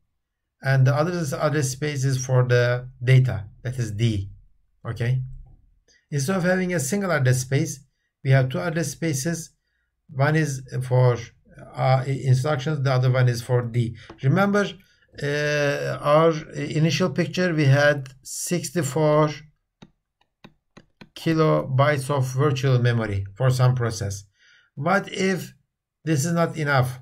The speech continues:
for my data? What if this is not enough for my, uh, uh, instructions? So if we have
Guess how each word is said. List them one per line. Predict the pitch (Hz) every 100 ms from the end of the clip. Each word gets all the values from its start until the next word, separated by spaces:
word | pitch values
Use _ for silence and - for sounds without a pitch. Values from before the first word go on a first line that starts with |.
| -
for | 143 143
my | 131
data? | 127 127 123 98 98
What | 139 156
if | 170 156 131
this | 135
is | 135
not | 147 139
enough | 139 131
for | 135 127
my, | 123 127 131 127
uh, |
uh, | 113 113 123 120 113 113 117
instructions? | 135 131 117 113 - - _ _ _ _
So | _ 151
if | 151 165 131
we | 180
have | 156 170 175 160